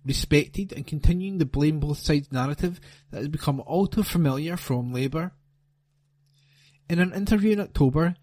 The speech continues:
he refused to cate-, categorically rule out the use of Section thirty-five himself. It raises more questions about where Labour M Ps in Scotland get their orders from. Is it from the Scottish Labour who supported and voted for the G-, Gender Recognition Reform Bill?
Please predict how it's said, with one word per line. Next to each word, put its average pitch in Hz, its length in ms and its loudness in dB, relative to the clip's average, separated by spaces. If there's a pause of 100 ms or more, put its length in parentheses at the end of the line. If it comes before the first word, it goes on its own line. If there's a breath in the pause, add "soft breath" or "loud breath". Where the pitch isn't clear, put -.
(200)
he 156 140 -2
refused 196 340 2
to - 60 -4
cate-, 185 360 2 (520)
categorically 151 680 2
rule 139 200 2
out 135 160 0
the 135 100 -4
use 139 220 -2
of 143 60 -6
Section 147 380 -2
thirty-five 135 580 -2
himself. 147 580 -4 (1400)
It 139 160 -6
raises 202 320 2
more 220 140 0
questions 175 420 2
about 160 240 -2
where 156 160 6
Labour 151 240 2
M 151 180 2
Ps 147 240 -4
in 147 60 -8
Scotland 135 420 -10
get 143 140 -4
their 139 120 -6
orders 127 380 -2
from. 185 400 -6 (720)
Is - 120 -4
it 151 100 -6
from 165 120 -6
the 151 80 -2
Scottish 151 400 0
Labour 135 220 0
who 127 100 0
supported 139 480 -2
and 139 120 0
voted 139 320 -2
for 147 340 -2
the 180 120 -6
G-, 160 200 -2
Gender 160 260 2
Recognition 156 560 -2
Reform 170 360 0
Bill? 202 280 0